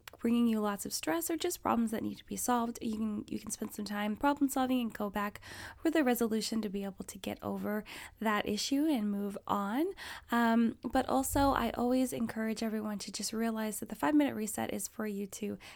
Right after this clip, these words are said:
actually reset, reboot, restart your day right then and there so that you're able to leave behind the things that were causing you stress, that were overwhelming you,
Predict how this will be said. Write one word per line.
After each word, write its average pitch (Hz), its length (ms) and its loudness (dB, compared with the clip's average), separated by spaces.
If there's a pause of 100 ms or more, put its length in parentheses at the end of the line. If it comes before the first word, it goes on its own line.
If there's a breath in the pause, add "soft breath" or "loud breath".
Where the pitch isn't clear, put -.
(120)
actually 220 360 0
reset, 220 520 0
reboot, 220 460 0
restart 240 400 -2
your 208 200 -4
day 240 400 2 (500 loud breath)
right 247 280 4
then 247 160 2
and 226 180 4
there 220 280 0
so 214 220 -2
that 208 260 -4
you're 214 180 -2
able 214 340 -2
to - 180 -6
leave 254 280 2
behind 220 500 -2
the 202 60 -8
things 226 300 0
that - 100 -2
were - 80 -6
causing 302 400 0
you 240 120 0
stress, 208 340 -6
that - 140 -6
were 208 160 -2
overwhelming 208 680 2
you, 202 220 -4